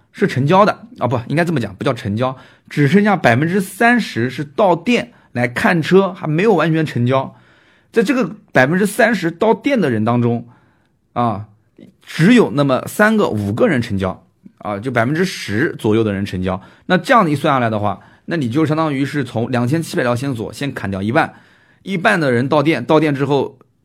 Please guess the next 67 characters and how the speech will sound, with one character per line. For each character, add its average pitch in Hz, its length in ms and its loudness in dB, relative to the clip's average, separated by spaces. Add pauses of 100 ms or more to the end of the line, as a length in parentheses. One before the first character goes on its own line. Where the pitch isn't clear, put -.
又 185 220 6
有 107 360 4
那 123 80 -6
么 120 80 -2
一 117 40 -2
部 117 140 -2
分 110 100 -2
人 101 140 -4
后 117 140 -4
来 113 200 -2
就 113 160 -4
是 104 60 -2
不 117 140 -6
买 117 200 -4
了， 64 200 -12
那 104 80 -10
再 107 100 -8
去 - 180 -10
掉 113 120 0
个 101 80 -4
百 95 100 -8
分 98 80 -6
之 101 80 -8
三 104 180 -4
十， 85 160 -10
然 101 140 -4
后 127 60 -2
最 156 180 0
后 160 160 2
剩 - 60 -4
下 156 120 0
来 139 80 2
百 110 120 0
分 110 80 -4
之 120 80 -4
三 135 180 -2
十， 113 180 -4 (300)
啊， 107 80 -6
百 107 100 0
分 131 80 -2
之 139 60 -2
七 160 180 -2
十 123 120 -4
当 127 120 -2
中， 127 220 -4
啊， - 80 -8
百 104 80 -2
分 117 100 -2
之 131 60 -4
三 180 160 0
十 139 80 -2
当 123 140 0
中 120 240 -2
再 139 160 0
剩 139 120 -6
下 123 80 0
来 110 80 0
百 101 120 -2
分 107 100 -2
之 127 140 -6
十 107 260 -8
的 147 160 -2
人 87 220 -12
最 120 100 -6
终 110 140 -4
成 90 180 -10
交。 87 160 -16